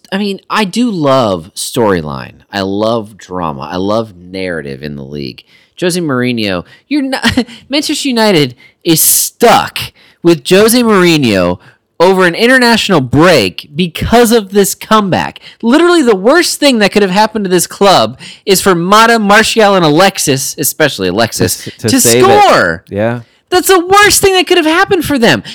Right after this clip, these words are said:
Speaker 1: None of these guys like him. You know that's the case.
Speaker 2: Isn't that
Speaker 1: The
Speaker 2: the
Speaker 1: worst thing that they could have done is to keep his job
Speaker 2: Isn't that
Speaker 1: by
Speaker 2: the
Speaker 1: winning in a comeback. You don't f-, you don't fire a guy after a comeback win at home like this.
Speaker 2: Isn't that the amazing thing? Is that
Speaker 1: Especially
Speaker 2: all,
Speaker 1: when you don't have a replacement.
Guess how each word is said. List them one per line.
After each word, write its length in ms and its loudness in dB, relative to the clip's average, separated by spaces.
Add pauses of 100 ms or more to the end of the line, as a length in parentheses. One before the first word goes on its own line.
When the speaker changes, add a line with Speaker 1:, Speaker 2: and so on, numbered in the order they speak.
(120)
Speaker 1:
None 300 2
of 60 -2
these 180 2
guys 280 2
like 400 0
him. 200 0
You 200 0
know 220 4
that's 240 0
the 100 0
case. 500 0
Speaker 2:
Isn't 200 0
that 160 2
Speaker 1:
The 200 4
Speaker 2:
the 40 -2
Speaker 1:
worst 400 2
thing 160 2
that 140 0
they 100 0
could 140 0
have 80 -2
done 180 4
is 140 -2
to 100 2
keep 400 0
his 240 0
job 720 4
Speaker 2:
Isn't 220 0
that 180 2
Speaker 1:
by 200 4
Speaker 2:
the 60 0
Speaker 1:
winning 380 0
in 140 2
a 40 0
comeback. 540 0
You 120 2
don't 200 0
f-, 260 -16
you 120 0
don't 240 0
fire 400 0
a 100 4
guy 200 2
after 200 0
a 80 4
comeback 540 0
win 180 0
at 160 -2
home 240 -2
like 240 -4
this. 300 -12
Speaker 2:
Isn't 180 0
that 160 2
the 100 0
amazing 500 0
thing? 280 -4
Is 140 -2
that 80 0
Speaker 1:
Especially 420 2
Speaker 2:
all, 60 2
Speaker 1:
when 80 0
you 120 2
don't 140 2
have 100 2
a 60 4
replacement. 640 0